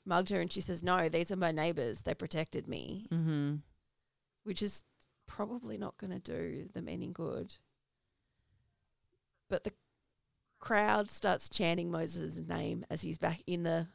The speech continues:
Speaker 1: back of the paddy wa-, paddy wagon.
Speaker 2: Mm-hmm.
Speaker 1: And that's the end of the movie.
Speaker 2: I know. It's a quick one.
Speaker 1: It's tight.
Speaker 2: Yeah. Boom, boom, boom.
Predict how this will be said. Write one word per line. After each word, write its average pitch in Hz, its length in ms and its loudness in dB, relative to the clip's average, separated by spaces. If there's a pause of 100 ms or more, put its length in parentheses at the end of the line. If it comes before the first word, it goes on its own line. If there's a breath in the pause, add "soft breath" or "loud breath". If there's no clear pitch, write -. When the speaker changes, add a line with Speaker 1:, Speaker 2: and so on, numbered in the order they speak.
(160)
Speaker 1:
back 170 200 -4
of - 80 -6
the - 40 -4
paddy 160 300 -4
wa-, 160 80 -2 (720)
paddy 170 180 -4
wagon. 165 540 -4
Speaker 2:
Mm-hmm. 170 280 0 (3000)
Speaker 1:
And 240 220 6
that's 262 240 6
the 285 220 2
end 277 260 10
of 320 140 2
the 285 120 4
movie. 262 120 6
Speaker 2:
I 185 80 8
know. 180 580 8
It's 220 240 0
a - 60 2
quick - 340 -2 (180)
one. 160 360 8 (580 soft breath)
Speaker 1:
It's 247 320 4
tight. 294 640 8
Speaker 2:
Yeah. 214 460 8 (480)
Boom, 277 180 8
boom, 269 180 8
boom. 254 200 6